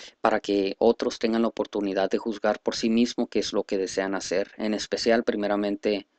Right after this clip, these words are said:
al judío, es decir, donde se encuentran las alabanzas de Yah, el Ihud, y en este caso, en este tiempo moderno, eh, a través de la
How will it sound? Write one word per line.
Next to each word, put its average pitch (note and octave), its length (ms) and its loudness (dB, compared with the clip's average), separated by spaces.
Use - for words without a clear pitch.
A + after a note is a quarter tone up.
al G2+ 120 0
judío, A#2+ 460 4
es A2+ 140 6
decir, G#2 440 -2
donde A2 220 4
se G#2 120 -2
encuentran G2+ 440 0
las G2 180 -2
alabanzas G2+ 560 0
de F2+ 120 -4
Yah, A#2 340 0
el G2 320 0
Ihud, A2+ 460 2
y G#2+ 80 2
en G#2+ 80 2
este G#2 200 -2
caso, A#2 360 2
en A2 80 0
este G2+ 220 -6
tiempo G#2+ 340 -2
moderno, G#2 520 2
eh, G#2+ 280 4
a G#2 100 0
través G2+ 280 4
de A2+ 60 2
la G2+ 380 2